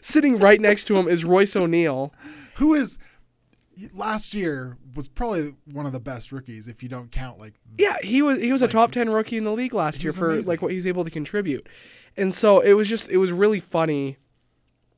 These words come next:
Speaker 1: that, um, that happened. And I think there was another game where,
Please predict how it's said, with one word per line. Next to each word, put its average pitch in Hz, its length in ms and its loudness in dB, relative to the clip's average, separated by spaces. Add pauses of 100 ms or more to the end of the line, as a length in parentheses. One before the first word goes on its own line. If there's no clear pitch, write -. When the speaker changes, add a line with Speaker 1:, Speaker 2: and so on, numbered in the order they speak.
(320)
Speaker 1:
that, 147 400 -6
um, 127 480 -6 (200)
that 160 260 -2
happened. 147 340 -4
And 170 120 -2
I 165 100 -2
think 214 220 -12
there 208 120 -4
was 180 120 -2
another 147 300 -4
game 139 200 -4
where, 135 260 -6